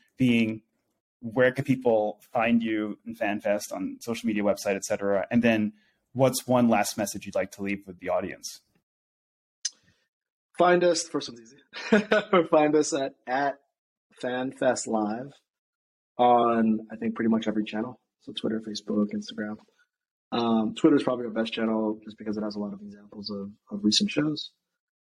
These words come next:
Speaker 2: Um, and then our website is fanfest dot I O. Um, but feel free to just drop me an email if you work, you know, sort of working together, just Adam at fanfest dot I O. Um, last message.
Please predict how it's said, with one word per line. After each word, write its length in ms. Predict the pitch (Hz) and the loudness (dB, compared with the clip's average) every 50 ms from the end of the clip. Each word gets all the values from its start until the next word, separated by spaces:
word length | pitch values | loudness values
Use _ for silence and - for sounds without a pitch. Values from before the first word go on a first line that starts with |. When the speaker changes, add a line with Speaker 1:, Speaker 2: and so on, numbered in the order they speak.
| _ _ | _ _
Speaker 2:
Um, 760 | - 123 123 123 120 120 117 117 113 107 110 107 104 107 - - - - | 2 4 6 6 6 6 6 4 4 4 4 4 2 0 -2 -8 -8 -2
and 140 | - 123 123 | 0 2 2
then 80 | 120 | 4
our 140 | 117 113 113 | 6 6 6
website 440 | 117 113 113 - 117 110 110 107 104 | 6 4 2 0 0 2 2 2 2
is 220 | 104 - - - _ _ _ - | 0 -2 -6 -10 _ _ _ -4
fanfest 520 | 110 104 107 107 - 107 107 107 - - | -2 -2 -2 -2 -2 -4 -6 -6 -6 -8
dot 260 | 107 101 95 95 101 - - _ _ - | -8 -8 -8 -8 -10 -12 -16 _ _ -12
I 160 | 107 101 104 104 101 | -10 -8 -8 -6 -2
O. 380 | 104 113 120 127 147 143 143 - _ _ _ _ _ - 117 | 0 2 4 4 2 0 -4 -8 _ _ _ _ _ -8 -4
Um, 280 | 113 113 113 113 113 | -2 -2 -2 -2 -4
but 180 | 123 127 - _ | -6 -8 -8 _
feel 120 | - 120 110 | -4 -4 -2
free 180 | - - 113 | 0 2 4
to 100 | 107 107 | 4 6
just 340 | 104 104 101 101 104 - - _ | 4 4 2 0 -2 -8 -6 _
drop 180 | - 117 107 110 | 2 2 2 2
me 100 | 110 107 | 2 2
an 140 | 104 101 104 | 2 0 0
email 420 | 208 208 - 214 208 104 101 104 - - _ _ _ _ _ | 0 0 0 0 0 0 -2 -4 -8 -14 _ _ _ _ _
if 80 | _ - | _ -4
you 60 | 226 | -2
work, 140 | 107 107 107 - - _ _ _ | 0 0 -2 -4 -10 _ _ _
you 80 | - 117 | 0 2
know, 80 | 113 110 | 2 2
sort 140 | 110 - 113 | 2 0 0
of 60 | 107 | 0
working 240 | 104 107 107 110 107 | 0 0 -2 -2 0
together, 240 | 107 113 113 110 107 107 | 2 2 4 4 2 2
just 160 | 107 107 - - - | -2 -4 -6 -8 -12
Adam 300 | 101 98 95 101 95 104 113 _ _ - | -14 -12 -10 -10 -10 -10 -12 _ _ -20
at 160 | - 107 104 _ _ _ _ - | -20 -20 _ _ _ _ _ -18
fanfest 360 | 107 101 107 110 107 107 - - | -18 -18 -18 -20 -20 -20 -20 -20
dot 80 | 113 104 | -20 -20
I 920 | - 95 92 _ _ _ _ _ _ _ _ _ _ _ _ _ _ - | -20 _ _ _ _ _ _ _ _ _ _ _ _ _ _ _ _ 2
O. 20 | 139 | 4
Um, 560 | 139 139 135 135 131 123 117 113 113 113 - - _ _ _ _ _ _ _ _ _ _ _ - | 6 6 6 6 6 4 4 2 0 -2 -4 -14 _ _ _ _ _ _ _ _ _ _ _ -8
last 540 | 131 127 135 147 170 202 226 220 - - - | -6 -4 -4 -4 -6 -8 -6 -8 -8 -8 -10
message. 840 | 113 101 98 104 117 - - - 107 - _ - - - - - | -16 -20 -18 -6 -2 -2 -2 -2 -4 -8 _ -16 -14 -14 -14 -16